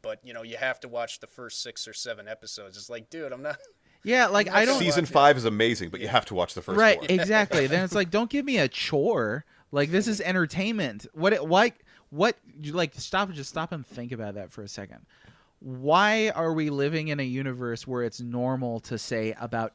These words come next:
Speaker 2: entertainment
Speaker 1: Mm-hmm.
Speaker 2: that you have to get through the, you know, X Y Z amount of episodes before it actually gets good? Like, that's the standard that we, that we live by.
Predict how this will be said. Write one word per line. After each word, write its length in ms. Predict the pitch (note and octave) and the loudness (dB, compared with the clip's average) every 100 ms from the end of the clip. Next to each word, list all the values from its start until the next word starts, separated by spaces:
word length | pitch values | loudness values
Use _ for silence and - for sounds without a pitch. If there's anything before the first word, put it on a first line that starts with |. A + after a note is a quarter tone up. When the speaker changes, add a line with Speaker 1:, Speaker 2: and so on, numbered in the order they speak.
| - | -6
Speaker 2:
entertainment 1160 | C3 - A#2+ - - D3+ D3+ A#2+ E2+ F2 - _ _ _ | -6 -6 -10 -8 -6 -2 -2 -4 -6 -12 -20 _ _ _
Speaker 1:
Mm-hmm. 360 | A#2+ A2 G#2+ C3 | -20 -20 -8 0
Speaker 2:
that 280 | C3 B2+ | 2 2
you 140 | C3 C3 | 0 -2
have 360 | B2 C#3 C#3 - | 0 0 0 -2
to 100 | B2+ | -4
get 420 | B2 B2 C3 B2 | -4 -2 -2 -2
through 680 | - - B2+ B2 C#3+ E3 E3 _ _ _ - | -12 -10 -4 -2 -2 -4 -6 _ _ _ -14
the, 280 | C3 B2+ B2+ A#2+ | -6 -4 -4 -12
you 180 | C3 C3+ | -6 -4
know, 120 | A#2+ | -2
X 260 | - B2+ - | -2 -4 -2
Y 220 | C3 A#2+ | 0 0
Z 240 | A2 B2 | 0 0
amount 400 | B2+ A#2 A#2 A#2+ - | 0 0 -2 -2 -4
of 200 | B2 G#2 | -6 -4
episodes 640 | A2 C3+ B2+ D3+ C#3+ C#3+ | -4 -2 -2 -2 -2 -4
before 380 | B2 A#2+ - A#2+ | -6 -6 -2 -2
it 60 | A2+ | 0
actually 340 | A2 - B2+ | 0 -2 -6
gets 240 | A2+ A2 A2 | -2 -4 -4
good? 380 | A2 B2 F#3 - _ - | -6 -6 -6 -12 _ -6
Like, 160 | B2+ | -2
that's 200 | C#3+ D3 | 2 2
the 140 | F3 E3 | 2 0
standard 640 | - - A#2+ C3 E3+ G3 | -2 -4 -2 0 -2 -2
that 180 | E3 C#3+ | -2 -2
we, 200 | C#3 C3 | -2 -4
that 200 | A#2 B2+ | -2 -2
we 120 | A#2+ | -2
live 240 | B2 D#3 D#3+ | -2 -4 -2
by. 180 | F#3 | -2